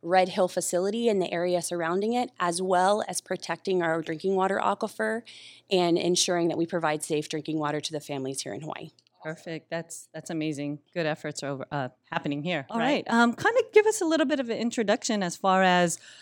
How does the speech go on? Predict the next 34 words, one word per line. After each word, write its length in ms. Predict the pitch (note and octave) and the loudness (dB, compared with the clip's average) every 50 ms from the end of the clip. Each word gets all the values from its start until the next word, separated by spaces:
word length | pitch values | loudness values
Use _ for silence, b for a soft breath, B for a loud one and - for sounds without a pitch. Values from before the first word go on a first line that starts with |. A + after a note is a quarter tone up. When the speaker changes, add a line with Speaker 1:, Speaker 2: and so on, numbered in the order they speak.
| B B B | B B B
Speaker 2:
how 120 | B G#3+ | B 2
did 180 | A#3 C4+ C4+ B3+ | 2 2 2 2
you 60 | C4+ | 0
guys 240 | A#3 B3 A#3 G#3+ G3 - - | 0 2 0 0 -2 -4 -4
end 180 | E3+ F#3+ G3 | -4 -2 -2
up 120 | G3 F#3+ F#3+ | -4 -4 -4
in 160 | F3+ F3 D#3+ | -4 -2 -2
nafaq 580 | D#3 D3+ F3+ F3 - - - B2+ B2+ C3+ - - - | -2 -2 -4 -4 -4 -4 -4 -4 -4 -4 -8 -8 -6
and 400 | D#3+ D#3 D3+ D3+ D3+ D3 D3 - - | -2 -2 0 0 0 -2 -4 -6 -6
your 180 | - E3 E3 D#3 | -2 -2 -2 0
background 500 | C#3 D3 D3 E3 E3 - F3 E3+ D#3+ D#3+ | 0 0 0 0 0 -2 -2 -2 -2 -2
in 140 | D#3 D3 C#3+ | -2 -2 -2
general, 500 | - D3+ F#3+ G3 E3+ C#3+ C#3 C#3+ C#3 - _ - | -4 -4 -4 -2 -2 -2 -4 -4 -6 -10 _ -14
what 140 | D#3+ D#3+ | -12 -10
you 120 | D#3+ E3+ D3+ | -8 -8 -8
guys 480 | C#3+ C#3+ D3 D3+ D3 C#3+ D3 - - - - | -6 -6 -4 -4 -4 -4 -6 -8 -12 -12 -10
actually 580 | D#3 D3+ D3+ - - F3 D#3+ D#3 D#3 D3+ D3 D3 | -8 -8 -6 -6 -6 -6 -4 -2 -2 -2 -2 -2
do 280 | C#3+ C#3+ F#3 A3 G#3+ | -2 -2 -2 -2 0
and 280 | E3 D3+ D3+ D3 D3 _ | -2 -2 -4 -6 -8 _
got 160 | - D3 - | -8 -8 -6
your 420 | D#3+ D#3+ D#3 D3+ D3+ D3 D3 C#3+ - - | -4 -4 -2 -2 -2 -2 -4 -6 -8 -10
education 480 | - D3+ D3+ - - D#3+ D#3+ - F3+ | -12 -12 -10 -6 -6 -6 -4 -4 -2
in 260 | F3 E3+ E3 E3 D#3+ | -2 0 0 0 0
or 160 | D#3+ C#3+ D3 D3+ | -2 -2 -2 -2
your, 340 | C#3+ C#3+ C#3+ C#3+ C#3+ C#3+ | -2 -2 -2 -4 -4 -6
s-, 280 | D3 - - - - - _ _ _ _ | -8 -12 -14 -18 -18 -20 _ _ _ _
you 160 | - D3+ D3+ D3 | -14 -8 -6 -4
know, 220 | C#3 C#3+ C#3+ - - | -4 -4 -4 -6 -8
like, 200 | - C3+ C3 - _ _ _ _ _ _ _ D#3+ | -12 -12 -12 -12 _ _ _ _ _ _ _ _
jobs 440 | D#3 - E3+ C3+ - - - - - - - _ | -4 0 0 0 0 0 -4 -10 -14 -16 -14 _
that 160 | - C3+ C#3 | -12 -10 -8
brought 160 | C#3 A2+ - | -8 -8 -8
you 80 | - D#3 | -8 -10
here? 280 | D#3+ D#3 - - - | -10 -8 -8 -10 -10